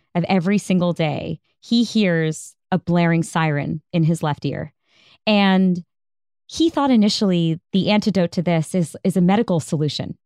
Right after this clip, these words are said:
right? H-, how do I fix this? How do I fix this? And over time, he actually put what you've just said into practice, which is, "Let me be at peace with this sound. Let me embrace it. Let me reinterpret this sound as not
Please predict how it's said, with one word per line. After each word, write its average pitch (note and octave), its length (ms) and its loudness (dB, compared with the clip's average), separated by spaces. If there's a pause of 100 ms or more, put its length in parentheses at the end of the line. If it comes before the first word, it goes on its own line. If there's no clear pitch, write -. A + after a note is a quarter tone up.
right? G3 260 2
H-, G#3 180 -2
how A3+ 120 0
do C4+ 80 2
I C4 80 2
fix - 320 -6
this? - 240 -6
How A#3 140 -2
do C4 80 2
I B3 80 0
fix - 300 -6
this? - 340 -10 (600)
And A3 140 2
over B3+ 280 0
time, A3+ 440 0
he G#3 160 0
actually F#3+ 280 -2
put - 260 -6
what F#3+ 100 -2
you've F3+ 240 0
just F#3+ 200 -4
said F3 180 0
into E3 180 -2
practice, E3+ 600 -4
which E3+ 200 -4
is, D#3+ 320 -2 (360)
"Let A3+ 180 0
me D4+ 380 4 (260)
be A3 140 4
at G3 200 -2
peace - 440 -2
with F#3+ 240 -2
this G3 220 -2
sound. G#3 600 -4
Let G#3+ 160 0
me B3 120 4
embrace G3 440 0
it. F#3 100 0
Let G3 120 2
me C4 140 2
reinterpret G3+ 800 -2
this E3+ 140 -4
sound D#3 320 -2
as D#3+ 120 -2
not G3 300 0